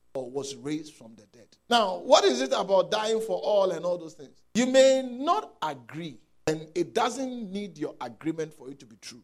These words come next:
As you have discovered many things that you didn't agree, but it was true. Like, you wrote an exam and they said you have failed. You didn't agree, but you didn't move on. Do you get it?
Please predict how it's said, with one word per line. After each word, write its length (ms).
As 180
you 80
have 140
discovered 580
many 220
things 380
that 200
you 60
didn't 260
agree, 360
but 200
it 140
was 140
true. 240
Like, 360
you 80
wrote 180
an 120
exam 360
and 120
they 80
said 200
you 60
have 140
failed. 280
You 80
didn't 260
agree, 320
but 160
you 60
didn't 300
move 180
on. 140
Do 80
you 80
get 200
it? 220